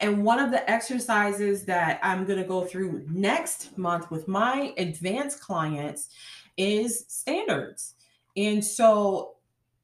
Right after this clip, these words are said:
it's gonna be based on the law of polarity. Basically, the law of polarity states that everything that, that you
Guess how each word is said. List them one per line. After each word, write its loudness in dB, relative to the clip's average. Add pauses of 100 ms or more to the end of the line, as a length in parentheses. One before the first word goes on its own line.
(160)
it's 0
gonna 2
be 0
based -2
on 0
the -2
law 2
of -6
polarity. -2 (200)
Basically, -2
the -4
law 4
of -4
polarity 0
states -8
that -2 (380)
everything -2
that, -2 (100)
that -2
you -8